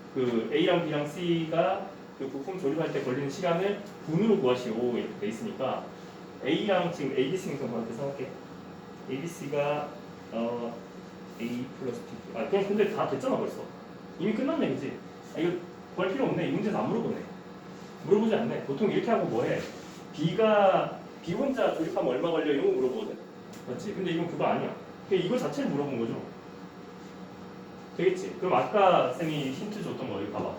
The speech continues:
승길이 말이야, 승길이. 어? 지금은 잠에 빠져 있지만 승길이가 그림 그릴 때는 초롱초롱하다고.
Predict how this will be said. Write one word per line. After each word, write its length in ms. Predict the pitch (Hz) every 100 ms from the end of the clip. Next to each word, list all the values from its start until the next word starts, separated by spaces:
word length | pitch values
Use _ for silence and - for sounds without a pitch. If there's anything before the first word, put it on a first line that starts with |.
| -
승길이 280 | 180 175 127
말이야, 180 | 113 -
승길이. 280 | 135 113 104 - - - - - - - - - -
어? 180 | 147 151
지금은 340 | 156 185 165
잠에 240 | - 127 143
빠져 220 | 135 123
있지만 280 | 113 101 92
승길이가 340 | 165 160 143
그림 220 | - 180 175
그릴 180 | 143
때는 260 | - - -
초롱초롱하다고. 600 | 175 165 - 127 113 -